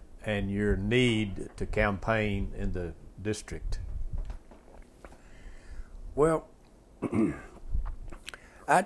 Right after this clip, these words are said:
Speaker 2: I guess that came pretty easily to me. My, I told you I moved my family up there in, ni-, in December of nineteen seventy, but they didn't like it. My wife didn't like it, the children weren't happy, and so we decided that, uh, we'd,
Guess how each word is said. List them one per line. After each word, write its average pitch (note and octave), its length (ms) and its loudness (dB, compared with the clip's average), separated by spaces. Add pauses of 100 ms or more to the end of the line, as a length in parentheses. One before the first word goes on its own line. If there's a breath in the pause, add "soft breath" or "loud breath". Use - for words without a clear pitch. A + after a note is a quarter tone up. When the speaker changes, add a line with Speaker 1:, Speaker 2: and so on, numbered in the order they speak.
Speaker 2:
I D3 200 6
guess E3+ 300 4
that D#3+ 200 4
came C#3+ 300 4
pretty C3+ 300 2
easily A2 420 2
to G2 80 -2
me. C3 260 0
My, B2 380 4 (720 loud breath)
I C3 140 8
told F3 300 8
you B2+ 80 6
I A#2 100 8
moved C3+ 320 4
my B2 160 6
family A#2+ 400 4
up A#2+ 180 4
there G2 220 4
in, F#2 100 -2
ni-, G2 260 -2
in F2+ 140 -4
December G#2 460 0
of F2 60 -4
nineteen F#2+ 440 -2
seventy, G#2 540 2
but F#2+ 240 -2
they C3 160 0
didn't A#2+ 260 -2
like G2 260 0
it. - 120 0
My F2+ 160 0
wife G#2 300 2
didn't G2 240 -2
like F#2+ 260 0
it, G#2+ 120 -2
the F2+ 140 -4
children G2+ 420 -2
weren't F2+ 240 -2
happy, F#2 360 0
and F#2 180 -4 (600 loud breath)
so G2 200 2
we A2 280 0
decided G2+ 580 0
that, F2+ 500 -6
uh, E2+ 40 -6
we'd, F#2+ 360 -2